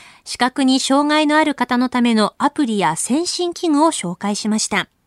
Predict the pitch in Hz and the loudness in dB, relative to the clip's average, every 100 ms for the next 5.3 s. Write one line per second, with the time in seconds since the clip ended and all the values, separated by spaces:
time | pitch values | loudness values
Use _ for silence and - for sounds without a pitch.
0 | - - - - - 339 339 262 247 - | -20 -20 -20 -16 -2 2 4 4 2 -4
1 | - - 359 - 359 359 349 330 277 262 | -2 2 2 2 2 4 4 4 2 6
2 | 285 - - 370 466 - 349 302 269 - | 4 4 2 2 0 0 0 0 -4 0
3 | 285 294 285 277 262 247 214 208 - 247 | 2 2 0 -4 0 2 2 0 0 2
4 | 277 262 247 196 254 254 269 262 262 226 | 4 2 2 0 -2 0 -2 0 0 0
5 | 190 - 170 | 0 -2 -6